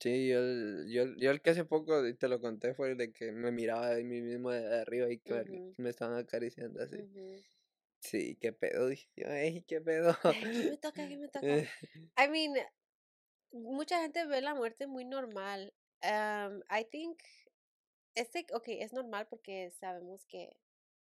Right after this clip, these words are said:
Speaker 2: nacemos y nos morimos. Son dos cosas seguras, que nacemos y morimos. Pero no siento que es algo fácil, no es, no es algo que digas tú, "Ok, me quiero morir", you know?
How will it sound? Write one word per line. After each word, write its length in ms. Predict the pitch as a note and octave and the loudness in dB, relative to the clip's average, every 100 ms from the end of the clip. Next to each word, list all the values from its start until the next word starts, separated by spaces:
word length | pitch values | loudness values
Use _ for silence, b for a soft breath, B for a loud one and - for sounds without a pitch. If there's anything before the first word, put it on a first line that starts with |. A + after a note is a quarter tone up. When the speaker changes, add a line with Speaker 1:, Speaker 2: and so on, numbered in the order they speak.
| _ - | _ -8
Speaker 2:
nacemos 640 | F#3+ F#3 A#3 C#4 E4+ - | -8 -6 -8 -8 -14 -14
y 140 | - F#3+ | -12 -10
nos 260 | F3 E3+ | -10 -10
morimos. 300 | E3+ F3 F#3 - | -14 -16 -18 -20
Son 320 | - B3+ A3+ | 0 0 2
dos 240 | A3+ B3 - | 2 0 0
cosas 300 | B3 C4 C4 | -4 -2 -4
seguras, 420 | A3 F3+ F3 E3+ | -4 -4 -6 -8
que 140 | - | -8
nacemos 520 | F3+ F#3 G#3 A3 C4 - | -8 -8 -6 -4 -6 -6
y 140 | G3+ | -12
morimos. 600 | F#3+ F3+ E3+ - - - _ b b b b b _ - | -10 -8 -10 -12 -18 -20 _ b b b b b _ 2
Pero 960 | A3+ A3 A3 G#3+ G#3 G3+ G3 D#3+ - _ _ | 6 6 6 6 6 6 4 2 -2 _ _
no 340 | G#3+ G#3+ G3 F#3+ | -8 -4 -2 -4
siento 320 | - A#3+ D4+ | -6 -8 -8
que 100 | D4+ | -6
es 100 | C4 | -4
algo 260 | A3 A3+ A#3+ | -6 -6 -12
fácil, 560 | - - A3+ A#3 A3 | -10 -10 -10 -10 -10
no 80 | G#3 | -8
es, 160 | G3+ A3 - - - - _ _ _ _ _ _ _ _ _ _ _ _ _ _ _ _ | -10 -12 -20 -20 -20 -20 _ _ _ _ _ _ _ _ _ _ _ _ _ _ _ _
no 140 | A#3+ B3 | 2 4
es 120 | C4 | 6
algo 200 | B3+ C#4 | 4 2
que 120 | C4+ | 2
digas 280 | B3 B3 B3 | 2 2 2
tú, 80 | B3 | 0
"Ok, 180 | A3+ A#3 | 0 -2
me 140 | A3 G3+ | -6 -6
quiero 240 | G3 G#3 | -6 -6
morir", 460 | G#3+ F3+ G3+ F#3+ G3 _ _ _ _ _ _ | -6 -8 -8 -8 -12 _ _ _ _ _ _
you 120 | G#3 | -10
know? 180 | G3 A#3 | -10 -10